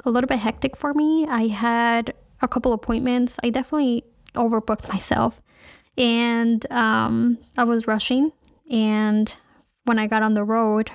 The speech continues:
I was driving my, I was relieved that I was finally on the road. However, I was driving my fiance's car,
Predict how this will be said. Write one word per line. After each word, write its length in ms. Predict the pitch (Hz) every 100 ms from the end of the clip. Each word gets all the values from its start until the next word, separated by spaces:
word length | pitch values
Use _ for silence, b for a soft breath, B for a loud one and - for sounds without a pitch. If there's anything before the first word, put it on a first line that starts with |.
| - -
I 640 | 226 214 - - - 247 262
was 240 | 247 226
driving 340 | 247 254 262
my, 320 | 247 226 214 -
I 100 | 233
was 280 | 247 240 - -
relieved 380 | 247 262 294
that 100 | 285
I 120 | 247 233
was 240 | 226 -
finally 440 | - 233 233 220 -
on 160 | 220 220
the 100 | 220
road. 380 | 208 208 240 - b b b b b
However, 260 | 233 226 233
I 320 | - 226 233
was 380 | 233 233 254 247
driving 400 | - 226 226 226
my 120 | 220
fiance's 600 | 214 220 214 208 208 214
car, 500 | - 214 220 277 359